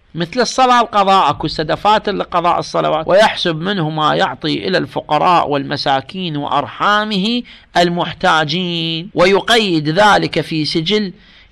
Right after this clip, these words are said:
إلى أن يوفي التمام، فإن بقي منه شيء أوصى". كن يوصي وجوبا، هاي أوصى وجوبا، لا بد أن يوصي ما في ذمته.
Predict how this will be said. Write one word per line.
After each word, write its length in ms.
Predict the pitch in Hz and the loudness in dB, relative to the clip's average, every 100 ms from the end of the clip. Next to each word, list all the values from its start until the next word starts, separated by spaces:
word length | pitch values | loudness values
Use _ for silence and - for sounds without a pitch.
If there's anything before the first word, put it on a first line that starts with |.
| - | 0
إلى 180 | 240 180 | 2 4
أن 420 | 151 165 196 147 | 2 2 0 0
يوفي 540 | 143 170 214 - 143 | 0 2 0 -2 -8
التمام، 800 | 143 - 156 156 196 226 262 302 - - - | -8 -2 -2 2 2 2 0 -2 -16 -20 -20
فإن 420 | - 240 220 226 220 | -2 -2 0 0 2
بقي 380 | 240 233 226 | 0 2 0
منه 320 | 233 233 214 220 | 0 0 0 2
شيء 440 | 247 262 302 - - _ _ - | 2 4 2 0 -8 _ _ 2
أوصى". 960 | 220 208 - 185 160 151 143 143 135 160 - - | 4 4 2 4 6 6 4 2 0 -8 -16 -6
كن 200 | 160 156 | -4 -2
يوصي 360 | 208 196 - | -2 -2 0
وجوبا، 640 | 165 170 214 262 196 160 156 | 0 2 4 4 4 2 4
هاي 80 | 147 | 4
أوصى 440 | 156 156 185 208 | 2 2 2 4
وجوبا، 840 | 220 196 247 202 170 156 147 151 147 - - - - | 4 0 0 2 2 0 -2 -6 -10 -18 -20 -14 0
لا 180 | 151 165 | 2 4
بد 280 | 214 185 | 2 2
أن 220 | 220 208 233 | 2 4 2
يوصي 520 | 277 226 - 202 190 | 2 0 0 -2 -2
ما 320 | 165 156 151 | -4 0 0
في 300 | 151 151 156 | 0 -4 -2
ذمته. 520 | 147 143 - 131 127 | -6 -6 -6 -6 -6